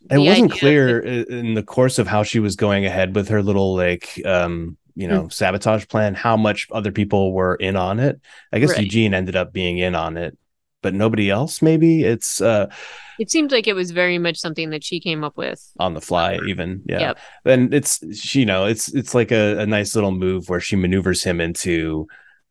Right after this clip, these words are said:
Speaker 1: just saying what he thinks about the, you know, the system. And, uh, again, like, this, this storyline is,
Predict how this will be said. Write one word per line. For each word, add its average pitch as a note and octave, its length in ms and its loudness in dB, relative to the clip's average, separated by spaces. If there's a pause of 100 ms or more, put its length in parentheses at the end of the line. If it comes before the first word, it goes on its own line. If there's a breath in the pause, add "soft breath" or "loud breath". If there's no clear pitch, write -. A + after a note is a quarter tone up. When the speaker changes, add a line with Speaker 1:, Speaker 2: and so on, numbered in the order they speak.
(100)
Speaker 1:
just - 180 -2
saying F2+ 240 0
what F2+ 140 0
he G2 100 0
thinks A2+ 360 0
about E2 440 -4
the, F2 260 -4 (240)
you A2+ 120 -8
know, E2 200 -8 (600)
the F2+ 80 -8
system. F2 600 -2 (440 soft breath)
And, E2+ 540 -2
uh, F2 420 -2 (100)
again, G#2+ 360 0
like, F#2 260 -6
this, - 480 -4 (320)
this G#2+ 240 -4
storyline G2 580 2
is, F2 320 -4